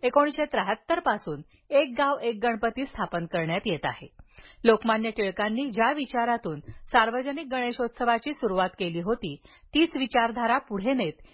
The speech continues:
ही संकल्पना राबवली जात आहे. मराठवाड्यासाठी महत्त्वाचं असलेलं पैठण इथलं जायकवाडी धरण पूर्ण क्षमतेनं भरल्यामुळे धरणाचे सहा दरवाजे अर्ध्या फुटानं उघडून गोदावरी नदीपात्रात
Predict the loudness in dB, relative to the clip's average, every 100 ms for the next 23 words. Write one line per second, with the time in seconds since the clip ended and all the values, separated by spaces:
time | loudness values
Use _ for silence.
0 | _ -2 2 0 0 -4 -2 0 2 0
1 | 0 -4 -4 -4 -4 -6 -12 -14 -20 _
2 | _ _ _ _ _ -20 _ 4 4 4
3 | 0 -2 0 -2 -4 -4 -6 -8 -6 -2
4 | -2 2 0 2 0 -2 -2 -2 -2 -2
5 | -2 0 0 -2 2 2 4 2 2 0
6 | 0 0 -2 0 -2 0 0 2 2 0
7 | 0 2 2 0 0 0 0 0 2 0
8 | 0 -10 -20 -4 2 4 4 2 -2 -4
9 | 0 0 0 0 0 0 0 0 0 0
10 | -2 0 0 2 2 0 0 -2 -4 -6
11 | -20 -4 4 6 6 2 -2 -4 -6 -4
12 | -4 -4 -2